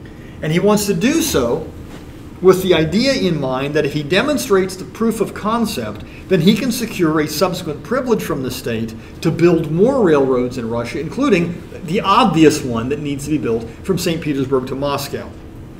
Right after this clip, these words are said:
From the outset, Gerstner confronts considerable opposition from members of the bureaucracy.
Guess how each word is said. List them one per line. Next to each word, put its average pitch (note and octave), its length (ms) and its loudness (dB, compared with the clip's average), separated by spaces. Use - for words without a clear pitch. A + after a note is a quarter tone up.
From G3 240 6
the G3 180 2
outset, F#3 640 0
Gerstner D3+ 680 2
confronts D#3 560 -2
considerable F#3+ 580 6
opposition C#3+ 760 -2
from D#3 240 2
members F3 380 8
of D3+ 220 -2
the C#3+ 80 0
bureaucracy. C3 760 -2